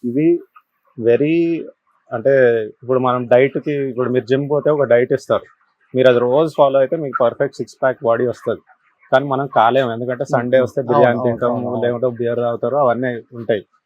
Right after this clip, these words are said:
Speaker 1: వీటికి ఆప్షన్ లేదు,
Speaker 2: మ్మ్, మ్మ్.
Speaker 1: మంచి తిండే తినాలి.
Speaker 2: ఓకే.
Speaker 1: ఇంత ప్రోటీన్ ఉంది, ఇంత కార్బోహైడ్రేట్స్ ఫిక్స్డ్ ఉన్నది, రోజు తింటే
Speaker 2: మ్మ్.
Speaker 1: రోజు దాని తగ్గట్టు వెయిట్ పెరుగుతారు.
Speaker 2: ఓకే. ఇప్పుడు
Speaker 1: So,
Speaker 2: మీరు జిమ్ బాడీ అనుకుంటా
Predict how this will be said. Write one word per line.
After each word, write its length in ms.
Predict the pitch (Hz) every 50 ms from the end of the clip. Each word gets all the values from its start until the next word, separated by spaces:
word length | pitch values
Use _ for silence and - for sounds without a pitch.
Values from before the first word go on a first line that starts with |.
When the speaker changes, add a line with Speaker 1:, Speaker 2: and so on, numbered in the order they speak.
| _ _ _ _ _ _ _ _ - - - -
Speaker 1:
వీటికి 380 | 165 135 143 147 - 160 156 185
ఆప్షన్ 460 | 160 131 123 127 - - - 180 170
లేదు, 300 | 147 131 117 110 95 - _ - 170
Speaker 2:
మ్మ్, 140 | 143 123 117 - 139
మ్మ్. 140 | 131 120 107 _ _ 101
Speaker 1:
మంచి 360 | 110 117 127 135 127 - 160
తిండే 280 | 147 160 151 160 175
తినాలి. 340 | 160 147 139 131 120 110 101 - - _ - 127
Speaker 2:
ఓకే. 200 | 113 - 98 95 95 _ _ _ -
Speaker 1:
ఇంత 180 | 120 120 120 131
ప్రోటీన్ 460 | 123 127 123 123 127 - 147 143 139
ఉంది, 300 | 135 131 127 127 139 135
ఇంత 220 | 127 120 107 - 123 - - - - - -
కార్బోహైడ్రేట్స్ 580 | 120 117 113 113 127 127 120 135 135 123 - -
ఫిక్స్డ్ 300 | 135 120 - - - 170
ఉన్నది, 320 | 156 139 131 135 139 165 175
రోజు 360 | 147 127 131 143 156 156 143
తింటే 380 | 147 143 127 110 123 131 143 - -
Speaker 2:
మ్మ్. 200 | 151 147 135 120 120 _ _ _ _ _ _ - - _ - 269 190
Speaker 1:
రోజు 200 | 170 190 196 208
దాని 240 | 180 185 175 165 156
తగ్గట్టు 340 | - 190 160 175 175 -
వెయిట్ 260 | 208 170 151 147 - 143
పెరుగుతారు. 640 | 127 110 104 101 - - - _ _ _ - 127
Speaker 2:
ఓకే. 180 | 120 - - 92
ఇప్పుడు 420 | 85 _ _ _ _ - - 156
Speaker 1:
So, 60 | 151 147
Speaker 2:
మీరు 220 | 180 190 196 202 202 190 175 156 143 135 123 120 120
జిమ్ 280 | 113 113 131 151 160
బాడీ 260 | 165 180 180 180 175 170
అనుకుంటా 420 | 160 151 143 147 143 139 170